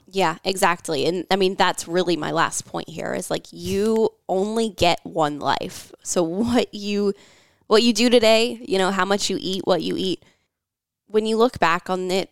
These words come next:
five, ten, fifteen years from now, I can almost guarantee you that you're gonna look back and you're just gonna remember the positive memories. You're not gonna be thinking about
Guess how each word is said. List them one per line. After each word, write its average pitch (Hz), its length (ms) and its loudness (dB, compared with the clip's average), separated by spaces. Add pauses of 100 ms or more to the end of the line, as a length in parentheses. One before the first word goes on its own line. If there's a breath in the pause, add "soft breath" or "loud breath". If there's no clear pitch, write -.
(120)
five, 165 760 -2
ten, 175 480 -6
fifteen 175 520 -4
years 160 240 -2
from 180 140 -6
now, 175 340 0
I 170 200 0
can 180 440 -6
almost 202 320 2
guarantee 208 360 0
you 180 140 0
that 190 100 -2
you're 175 120 -4
gonna 185 160 0
look 226 240 2
back - 300 0
and 185 120 -8
you're 175 120 -4
just - 180 -4
gonna 269 180 -4
remember 185 380 -4
the 180 80 -4
positive - 480 -6
memories. - 480 -10
You're 202 80 -4
not 220 300 0
gonna 214 160 -2
be 180 100 -6
thinking 165 380 -4
about 156 340 -2